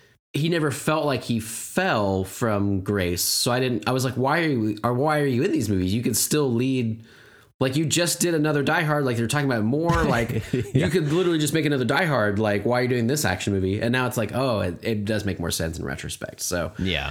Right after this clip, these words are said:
Speaker 1: uh,
Speaker 2: yeah.
Speaker 1: but it was good to see him. I think in this, this feels like modern Bruce Willis, but it kind of in his prime.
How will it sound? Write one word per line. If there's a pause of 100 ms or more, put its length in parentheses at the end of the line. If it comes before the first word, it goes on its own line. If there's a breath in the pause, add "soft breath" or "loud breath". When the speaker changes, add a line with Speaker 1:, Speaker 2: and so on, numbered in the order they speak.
(140)
Speaker 1:
uh,
Speaker 2:
yeah.
Speaker 1:
but
it
was
good
to
see
him.
I
think
in
this, (420 loud breath)
this
feels
like
modern
Bruce
Willis,
but
it
kind
of
in
his
prime.